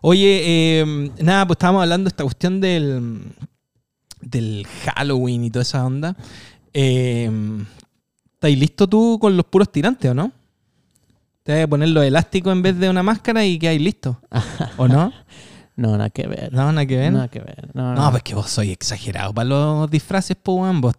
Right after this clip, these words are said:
Speaker 1: vos parecís personaje de Hollywood cuando te preparáis con los
Speaker 2: Ah,
Speaker 1: personajes.
Speaker 2: pero eso era antes, ahorita ya no tanto.
Speaker 1: ¿Ya no tanto? Ah,
Speaker 2: Uno
Speaker 1: es
Speaker 2: le
Speaker 1: que
Speaker 2: pega ya a la vejez. Uno ya, o, o, uno,
Speaker 1: Ah,
Speaker 2: uno
Speaker 1: ah, ta-, ¿estáis diciendo que estáis viejo, weón?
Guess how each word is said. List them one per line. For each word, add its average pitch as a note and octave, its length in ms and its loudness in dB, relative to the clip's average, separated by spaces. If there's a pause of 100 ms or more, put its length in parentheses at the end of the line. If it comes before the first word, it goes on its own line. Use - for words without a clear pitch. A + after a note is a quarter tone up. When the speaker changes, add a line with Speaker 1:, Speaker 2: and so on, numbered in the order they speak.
Speaker 1:
vos A#2+ 260 -2
parecís A2 800 -2
personaje A#2+ 600 -4
de A2 160 -4
Hollywood D3 460 0
cuando F3+ 220 0
te F3+ 100 0
preparáis F3+ 400 0
con F#3 140 0
los F#3 100 2
Speaker 2:
Ah, - 60 -4
Speaker 1:
personajes. F#3+ 420 0
Speaker 2:
pero C3 120 -2
eso - 160 -6
era G#2 200 -6
antes, C3 260 -8
ahorita A#2+ 240 -6
ya - 80 -8
no C#3+ 120 -4
tanto. A#2+ 200 -8
Speaker 1:
¿Ya B2+ 120 4
no C3 160 4
tanto? D#3+ 340 -2
Ah, C#3 120 2
Speaker 2:
Uno D3+ 80 2
Speaker 1:
es C3 80 2
Speaker 2:
le B2+ 80 2
Speaker 1:
que A#2+ 40 2
Speaker 2:
pega B2 220 2
ya A#2+ 160 2
a A#2 40 0
la A#2 120 0
vejez. A#2 340 -2 (100)
Uno F3+ 200 2
ya, F3 280 -2
o, C#3+ 100 -4 (100)
o, C#3 80 -4
uno, - 100 -6
Speaker 1:
Ah, G3 340 6
Speaker 2:
uno F3 140 4
Speaker 1:
ah, F3+ 240 4
ta-, - 140 2
¿estáis D#3+ 400 6
diciendo D#3+ 340 6
que D3 60 6
estáis C#3 240 4
viejo, A#2+ 260 0
weón? D#4 160 -2